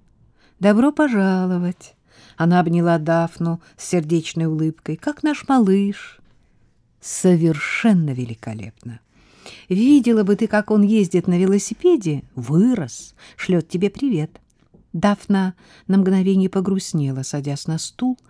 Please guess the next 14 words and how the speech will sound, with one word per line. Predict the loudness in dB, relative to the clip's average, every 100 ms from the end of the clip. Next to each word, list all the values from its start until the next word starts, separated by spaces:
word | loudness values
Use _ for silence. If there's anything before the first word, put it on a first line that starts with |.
| -20 -12 -4
на | -2
котором | -2 -2 -2 -4
всё | -4 -4
ещё | -2 -2 -2
висела | -2 -4 -4 -4
кружевная | -4 -4 -4 -2 0 -2
блузка. | -2 -2 -4 -4 -10 -14 -16 -16 _ _ _ _ _ _ _ -20 -20 -10
"Так | -10 -8
тяжело | -8 -6 -2 -2
было | 0 -2
с | -4 -4
ним | -4
расставаться, | -6 -8 -8 -8 -10 -12 -14 -14 _ _ _ _
Барб. | -8 -6 -6 -10 _ _